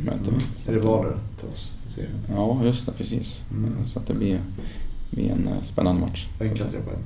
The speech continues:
Speaker 1: Ja, det ska jag inte säga. <laughs> Alltså, det är inte som det har sett ut i år, utan alla matcher har varit tuffa, liksom. Så att, så att det bara får nog gå in med samma, eh, samma ödmjukhet i den här matchen
Speaker 2: Mm.
Speaker 1: som andra.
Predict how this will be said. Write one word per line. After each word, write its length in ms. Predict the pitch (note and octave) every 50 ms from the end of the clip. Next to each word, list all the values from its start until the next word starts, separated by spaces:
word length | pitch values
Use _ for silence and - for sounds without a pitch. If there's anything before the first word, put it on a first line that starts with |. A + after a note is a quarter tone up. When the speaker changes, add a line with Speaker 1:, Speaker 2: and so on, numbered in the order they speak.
| - - - - - - - - - - - - - - - - -
Speaker 1:
Ja, 80 | B2
det 220 | A#2+ A#2 - F#2+ F#2+ -
ska 280 | - - - - - -
jag 80 | F#2
inte 140 | F2+ - C3+
säga. 320 | B2+ - - - - A2 - - - - - -
<laughs> 220 | C#3+ - - -
Alltså, 260 | - G2 G2 - G#2
det 60 | F#2+ G#2+
är 40 |
inte 180 | G2+ F#2+ - A2+
som 160 | A2 A#2+ A2+
det 60 | G#2
har 40 | G2+
sett 220 | G2+ G#2+ F#2+ - G#2+
ut 180 | G2+ - -
i 20 | A2
år, 200 | A2 A2+ G#2 F#2+
utan 200 | - - F#2 F#2+
alla 480 | G2+ G2+ G2 E2+ - G2+ F#2+ F#2 G2 G#2
matcher 280 | F#2+ F2+ F2+ - -
har 160 | F#2 F2+ F2+ F2+
varit 360 | F2+ F2+ - - - - -
tuffa, 260 | - F#2+ - - - - - -
liksom. 200 | - - - - -
Så 60 | -
att, 200 | - - - - - - - - - - - - - -
så 60 | -
att 60 | -
det 60 | -
bara 280 | - - - - G2 F#2+ - - - - - - - - - - - - - -
får 120 | - C3+
nog 80 | C3 A2
gå 80 | A2+
in 160 | A#2 A#2 G#2+ G#2
med 120 | G#2+ G#2
samma, 400 | G#2 A2 G2+ G2+ G2+ G2+ G2 F#2+ F2+ F2 - - - - -
eh, 1000 | A#2+ - - F#2 F2+ F2 F2 F2 - - - - - - - - - - - - - - - - - - - - - - - - -
samma 520 | - - - - - F2+ E2+ E2+ E2+ E2+ F2+
ödmjukhet 420 | F2 E2+ F2 F2 E2+ - F#2 F2+ F2
i 40 | -
den 80 | F2
här 60 | F2 E2+
matchen 320 | F2 F2 F2 - A2 A2
Speaker 2:
Mm. 120 | A2+ A#2 A#2
Speaker 1:
som 140 | - - - - - - -
andra. 300 | F2 F2+ E2+ E2+ E2+ F2